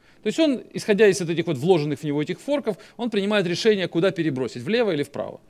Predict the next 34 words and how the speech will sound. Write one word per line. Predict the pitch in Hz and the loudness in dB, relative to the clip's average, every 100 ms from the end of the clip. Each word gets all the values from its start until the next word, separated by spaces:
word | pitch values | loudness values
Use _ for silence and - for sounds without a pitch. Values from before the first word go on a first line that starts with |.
| - - - | -20 -20 -10
Здесь | 143 214 | -2 -2
мы | 202 | 0
ему | 185 | -4
передали | 160 165 156 147 | -2 0 0 -2
всего | - 143 | -4 -4
два | 131 143 | -2 -2
пе-, | 156 143 | -2 -6
два, | 123 147 123 113 _ _ _ - | -2 0 0 -4 _ _ _ -12
э, | 120 113 110 107 | -8 -6 -6 -6
два | 110 156 | -2 -2
варианта, | 143 202 302 269 226 - | 0 0 0 -2 -8 -8
и | - | -4
он | 320 247 | 0 2
проверяет, | 226 240 226 - | 4 4 2 0
пр-, | 151 277 | -6 -6
проходит, | - 240 - 226 180 135 - | -4 -4 0 2 2 -2 -4
принимая | 170 175 160 143 | -2 0 0 0
запрос, | 160 226 262 | -2 -2 -2
он | 175 | -2
проходит | 160 160 165 156 | -4 -2 -2 -2
по | - | -2
ним | 147 135 | -4 -4
последовательно | 147 - 254 226 196 170 | -6 -6 -2 -2 -2 -6
и | |
смотрит, | 170 139 117 | -6 -6 -4
какой | 135 247 226 | -6 -4 -4
из | |
них | 185 139 | -4 -4
больше | 156 - | -4 -6
подходит. | - 104 - 101 _ - - - | -10 -10 -12 -20 _ -20 -18 -6
Смотрит, | 165 143 | -4 0
если | 208 - 196 | -2 0 -2
метод | 202 196 | -2 -2
get, | 170 214 285 | 0 0 0